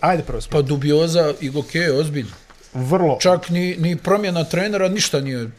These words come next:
Speaker 2: se desilo.
Speaker 1: Ne.
Speaker 2: Samo nastavljaju da
Speaker 1: Ej,
Speaker 2: gube.
Speaker 1: e, ali, ali, ali neverovatno, gledao sam utakmicu, gledam sve utakmice, aba lige, hvala Bogu, i, e, vodi,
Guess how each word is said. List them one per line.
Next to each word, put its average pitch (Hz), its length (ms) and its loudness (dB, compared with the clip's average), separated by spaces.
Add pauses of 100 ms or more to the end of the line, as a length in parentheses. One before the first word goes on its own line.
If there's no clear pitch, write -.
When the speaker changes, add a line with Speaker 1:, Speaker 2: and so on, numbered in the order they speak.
(100)
Speaker 2:
se - 160 -8
desilo. 120 360 -4
Speaker 1:
Ne. 147 280 6
Speaker 2:
Samo 214 200 4
nastavljaju 147 440 0
da 135 80 -2
Speaker 1:
Ej, 185 180 6
Speaker 2:
gube. 113 160 0
Speaker 1:
e, 143 80 0 (320)
ali, 135 560 2 (160)
ali, 139 240 -2
ali 135 180 2
neverovatno, 143 500 4
gledao 156 240 2
sam 120 200 -6
utakmicu, 147 480 -4 (200)
gledam 107 260 -8
sve 131 160 -4
utakmice, 139 460 0
aba 123 180 2
lige, 131 200 -4
hvala 131 240 -2
Bogu, 147 300 -2 (440)
i, 139 140 0 (580)
e, - 20 -20 (1400)
vodi, 135 680 0